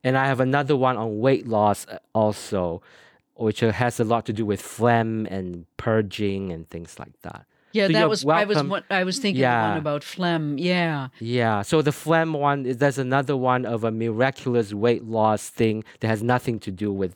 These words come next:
Speaker 1: weight loss. <laughs>
Speaker 2: Yeah.
Speaker 1: So if you're curious, you're welcome to browse through my offerings on the website, and we'll leave specific,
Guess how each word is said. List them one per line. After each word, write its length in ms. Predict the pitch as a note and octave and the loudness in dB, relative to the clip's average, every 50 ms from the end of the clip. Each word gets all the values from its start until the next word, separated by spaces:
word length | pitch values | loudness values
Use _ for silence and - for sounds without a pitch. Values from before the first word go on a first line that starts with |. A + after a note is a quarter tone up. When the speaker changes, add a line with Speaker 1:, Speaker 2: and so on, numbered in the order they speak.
| - - - | -12 -20 -12
Speaker 1:
weight 240 | G2+ F#2+ F#2 - - | -6 -4 -4 -4 -4
loss. 420 | C#2+ C#2 - - - - - - - | -8 -12 -12 -12 -14 -14 -16 -16 -18
<laughs> 60 | - _ _ _ _ _ _ _ _ - A3+ | -20 _ _ _ _ _ _ _ _ 0 2
Speaker 2:
Yeah. 320 | A3 A3 A3 G#3 G3 E3+ - - - - C#4+ - | 4 4 4 4 2 0 -2 -4 -8 -10 -12 -10
Speaker 1:
So 240 | - - - F#3 F3+ | -8 0 2 2 4
if 220 | F3+ F3+ F3 D#3 E3 | 4 4 2 4 2
you're 100 | E3 D#3 | 2 2
curious, 680 | - - - G#3 G#3+ A3 G#3+ G3 F3+ E3+ E3+ D#3 - - | 0 0 2 2 4 4 4 4 4 4 4 2 2 2
you're 100 | D#3 D3+ | 2 4
welcome 400 | C#3+ D#3+ E3+ E3 - E3+ D#3 C#3 | 6 4 2 2 0 -2 -4 -2
to 120 | D3 B2 | -2 -4
browse 500 | G2 F2 A2 A#2+ A#2 A#2+ C3+ C#3+ C3+ - | -4 0 0 2 2 2 2 0 -2 -8
through 300 | _ - D3 D3+ D#3 D3+ | _ -6 -4 -4 -2 -2
my 160 | D3 D3+ D3 | -2 -2 -2
offerings 760 | D3 C3+ C#3+ D3 D3 - - - D#3 D#3+ E3 E3 E3 D#3 - | 0 0 0 0 0 -2 -4 -2 0 0 0 -2 -4 -8 -8
on 140 | - A#2+ A#2 A2 | -6 -6 -4 -4
the 100 | A2+ A2 | -4 -2
website, 640 | G#2+ A2 G#2+ - - - - C#3 C3 D3+ F#3+ G3 - - - - - | 0 -2 -2 -2 -4 -6 0 0 2 2 2 0 -4 -10 -18 -4 -2
and 140 | C3 B2+ B2 | 0 0 2
we'll 140 | C3 C3 | 2 2
leave 340 | B2 A2+ A#2 C3+ D#3 D#3 C#3+ | 0 2 2 4 4 4 2
specific, 840 | - - - - A#2 - - - C#3+ C3+ - - C#3+ B2+ A2+ _ | -2 -4 -2 -2 -2 -2 0 0 -2 -2 0 -2 -2 -2 -2 _